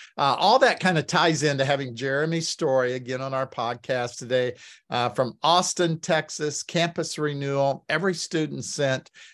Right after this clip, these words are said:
And man, Jeremy, you've been in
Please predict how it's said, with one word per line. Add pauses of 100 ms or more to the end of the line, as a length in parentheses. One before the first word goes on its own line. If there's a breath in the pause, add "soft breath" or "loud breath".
(140)
And (200)
man,
Jeremy,
you've
been
in